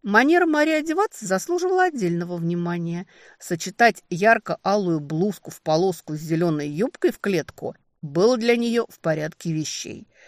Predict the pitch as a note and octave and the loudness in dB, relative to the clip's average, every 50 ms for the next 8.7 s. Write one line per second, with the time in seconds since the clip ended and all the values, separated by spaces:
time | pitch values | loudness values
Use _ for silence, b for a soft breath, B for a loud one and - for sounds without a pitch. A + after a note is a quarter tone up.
0 | b b b - F3+ G3+ C#4 D#4 C#4+ C#4+ C4 C4 C4 B3+ B3+ A#3+ F#3 D#3+ D#3+ E3 | b b b -6 -2 0 0 0 0 2 4 4 6 6 4 2 0 0 -2 -4
1 | D#3+ E3 G3+ G3+ G#3+ F#3+ D#3 D#3+ - - A#3 C4 E4 F#4+ - - - - - - | -4 -4 -2 -2 0 -2 -2 -4 -6 -4 2 2 2 2 0 -4 -14 -16 -16 -16
2 | _ _ - F#3 - G3+ A3 - - C#4 B3 - - C4 B3 B3+ F#4+ F#4 B3 - | _ _ -8 -4 -4 -4 -4 -4 -8 -12 -10 -10 -10 -8 -4 -2 -2 -2 -2 -2
3 | - - - C4+ E4 G4 - - F3+ D#3+ D3 D#3 D3 C#3+ - - _ _ - E3+ | -6 -8 -4 -2 -2 -2 -2 -4 -8 -8 -8 -8 -8 -10 -10 -14 _ _ -10 -8
4 | F3+ G3+ - G#3 G#3 A3 - - C#4+ B3+ B3 A#3 G#3+ G#3 G3+ - - - F#4 G4+ | -6 -2 0 0 0 0 -2 -4 -4 -4 -2 -2 -2 -2 -2 -4 -4 -4 -4 -2
5 | G4 - - - F3+ D#3 C#3+ C3+ C3+ - B B B B B B B - E3+ - | -4 -6 -8 -8 -8 -8 -6 -8 -10 -12 B B B B B B B -4 -4 0
6 | - G#3+ A#3+ E4 E4+ - - E3+ D#3 D#3 D3+ D#3 _ _ - E3+ E3 D#3 D#3 D3+ | 2 4 4 4 2 0 -2 -4 -4 -4 -6 -8 _ _ -2 0 0 0 0 -2
7 | - - A3+ A#3 - A#3 G3 F#3 D#3+ F3+ G3+ - G#3+ D#3+ D3 D#3 E3+ D#3+ - _ | -4 -6 -8 -6 -4 -4 -4 -4 -4 -6 -10 -8 -6 -6 -4 -4 -4 -6 -6 _
8 | - F3+ F#3+ G3 G3+ C4 D4 B3 - - - - - _ | -4 -4 -4 -4 -4 -4 -6 -6 -8 -10 -12 -12 -14 _